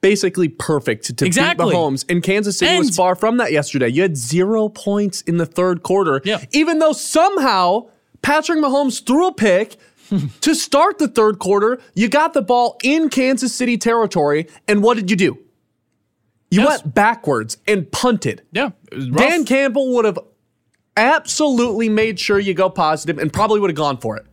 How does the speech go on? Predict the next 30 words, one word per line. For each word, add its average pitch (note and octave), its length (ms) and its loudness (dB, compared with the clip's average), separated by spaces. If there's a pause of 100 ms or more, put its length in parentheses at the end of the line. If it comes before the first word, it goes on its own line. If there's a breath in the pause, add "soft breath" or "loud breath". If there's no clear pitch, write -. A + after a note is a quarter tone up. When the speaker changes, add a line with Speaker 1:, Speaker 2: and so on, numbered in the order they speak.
(560)
Speaker 1:
At B3 100 4
least C4 360 2
came A3 180 0
away E3 240 2
with B2 200 -2
three. G#2+ 200 -10 (1300)
At G#3 180 4
least. F#3 560 0
Or B3+ 140 4
he C#4 60 2
would A#3+ 140 2
have D#3 100 2
went F3+ 240 2
out A#3 220 0
trying G#3+ 320 0
to G3 60 0
go G3 140 0
for G3 180 0
it F#3 40 2
on F3 100 -2
fourth F3+ 200 -2
down. C3+ 160 0
He D#3+ 80 2
wasn't A3+ 380 0
punting F#3+ 540 0 (360 soft breath)
inside B3+ 500 2
of G#3 80 -4
Kansas G3 360 -2
City F#3 200 -2
territory. D#3 500 -2